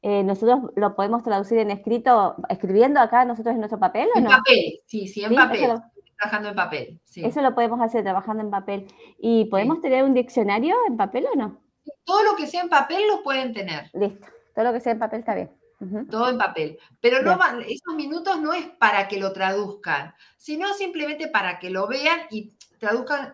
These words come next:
Speaker 2: la primera parte, como para que sepan cómo enganchar, cuál es el tema.
Speaker 1: Claro.
Speaker 2: Si tienen algún vocabulario que no reconocen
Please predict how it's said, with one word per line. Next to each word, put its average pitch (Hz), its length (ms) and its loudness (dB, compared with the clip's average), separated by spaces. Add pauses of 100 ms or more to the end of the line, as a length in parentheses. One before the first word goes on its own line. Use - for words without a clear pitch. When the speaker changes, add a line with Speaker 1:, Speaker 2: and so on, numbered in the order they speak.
Speaker 2:
la 185 200 -6
primera 214 460 -2
parte, 240 500 6
como 175 220 -10
para 185 220 -2
que 196 100 -8
sepan 277 360 -4
cómo 254 220 -4
enganchar, 226 640 2
cuál 220 180 0
es 233 120 -2
el 180 200 -8
tema. 208 580 -2 (300)
Speaker 1:
Claro. 196 200 0
Speaker 2:
Si 233 80 -2
tienen 349 240 -4 (120)
algún 302 260 -4 (220)
vocabulario 220 680 -2
que 226 120 -6
no 247 260 -4
reconocen 208 1040 -6